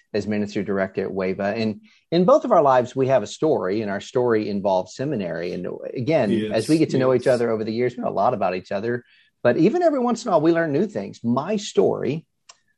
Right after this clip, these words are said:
Speaker 1: of going into what God had for me started at an extension site of a seminary.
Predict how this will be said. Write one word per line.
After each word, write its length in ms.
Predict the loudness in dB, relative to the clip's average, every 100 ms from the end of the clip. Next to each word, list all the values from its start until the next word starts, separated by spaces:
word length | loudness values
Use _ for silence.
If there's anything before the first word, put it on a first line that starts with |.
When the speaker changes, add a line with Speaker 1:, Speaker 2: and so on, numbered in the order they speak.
| -20 -4
Speaker 1:
of 360 | 2 4 2 -2 -14 _ _ _ _ -8 0
going 320 | 2 2 2
into 140 | 2
what 220 | 2 2
God 240 | 0 0 -2
had 360 | -6 -8 -8
for 100 | -8
me 160 | -6 -6
started 1000 | -8 -8 -2 0 0 -2 -2 -2 -4 -6 _ _ -4
at 140 | -2
an 80 | -2
extension 580 | -4 -6 -2 -2 -2 -6
site 320 | -4 -4 -4
of 100 | -8
a 60 | -8
seminary. 500 | -6 -6 -8 -12